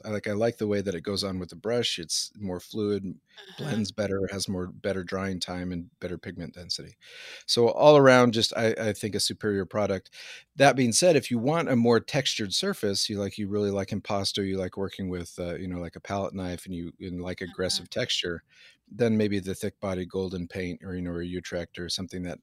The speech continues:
Speaker 1: that has those thickeners in it would work better 'cause it's gonna give you more of a surface. So it, it really depends. Uh, so, so the, I like putting Novacolor in the, in the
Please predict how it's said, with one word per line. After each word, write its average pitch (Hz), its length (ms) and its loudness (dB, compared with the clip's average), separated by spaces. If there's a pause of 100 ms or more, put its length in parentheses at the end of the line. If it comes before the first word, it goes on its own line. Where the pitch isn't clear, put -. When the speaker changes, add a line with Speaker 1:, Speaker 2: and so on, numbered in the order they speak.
Speaker 1:
that 90 180 -8
has 87 460 -6
those 90 420 -4
thickeners 90 720 -6
in 87 100 -8
it - 220 -10 (680)
would 98 140 -8
work 90 200 -6
better 92 260 -2
'cause 87 180 -12
it's 80 140 -8
gonna 87 160 -10
give 85 140 -10
you 85 80 -10
more 85 180 -8
of 87 80 -12
a 85 60 -8
surface. - 640 -8 (920)
So 98 240 -2
it, 160 240 -4
it 139 200 4
really 151 180 10
depends. 120 320 4 (320)
Uh, 131 240 8
so, 147 480 10 (180)
so 131 200 4
the, 127 280 6 (460)
I 147 140 6
like 180 240 6
putting 143 260 6
Novacolor 127 600 6
in 117 360 4
the, 104 440 2
in 104 160 -2
the 92 160 -4